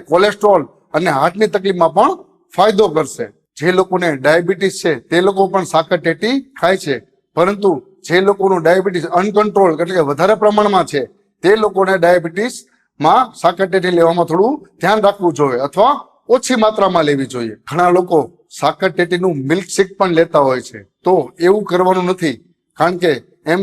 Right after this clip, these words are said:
બે આયુર્વેદ શાસ્ત્રમાં ફળ અને દૂધને વિરુદ્ધ આહાર કહેલો છે અને સાકરટેટી પણ ગુરુ છે અને દૂધ પણ ગુરુ છે, તો આ બંનેને મિક્સ કરો તે પચવામાં ખૂબ જ ભારે થઈ જાય છે. એટલે તમારે સાકરટેટીનું મિલ્કશેક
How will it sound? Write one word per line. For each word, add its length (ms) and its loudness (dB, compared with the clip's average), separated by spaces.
બે 100 4
આયુર્વેદ 360 2
શાસ્ત્રમાં 520 0
ફળ 240 2
અને 220 0
દૂધને 280 0
વિરુદ્ધ 280 2
આહાર 240 2
કહેલો 280 2
છે 80 -16
અને 200 0
સાકરટેટી 680 -2
પણ 120 -2
ગુરુ 160 0
છે 120 4
અને 160 0
દૂધ 280 0
પણ 300 2
ગુરુ 180 2
છે, 80 -4
તો 60 0
આ 120 2
બંનેને 340 2
મિક્સ 260 0
કરો 200 4
તે 60 2
પચવામાં 480 2
ખૂબ 160 0
જ 20 -6
ભારે 280 4
થઈ 220 2
જાય 200 2
છે. 100 -12
એટલે 260 2
તમારે 260 0
સાકરટેટીનું 800 0
મિલ્કશેક 360 -2